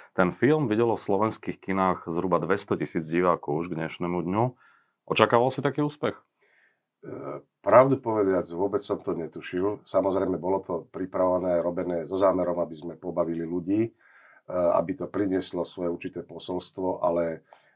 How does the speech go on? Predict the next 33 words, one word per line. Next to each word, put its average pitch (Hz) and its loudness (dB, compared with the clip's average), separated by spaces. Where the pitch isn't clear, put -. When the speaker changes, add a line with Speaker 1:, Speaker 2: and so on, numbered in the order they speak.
Speaker 2:
eh, 85 -4
tie 87 0
čísla 107 4
a 92 -4
tá 80 -2
sledovanosť 101 2
už 92 -16
od 87 -8
začiatku, 104 2
aj 90 2
ten - -10
feedback, 95 0
že 90 -6
teda 92 0
ten 85 -8
film 92 0
ľudia 80 -4
naozaj 87 6
berú 101 4
a 90 4
že 87 0
ich - -
oslovuje, 101 4
prekvapujúco 104 2
stále 101 6
a 85 -2
stále 87 4
rástol, 104 2
až 87 -4
nakoniec 101 4
teda 92 0
to, 92 -2
eh, 82 -6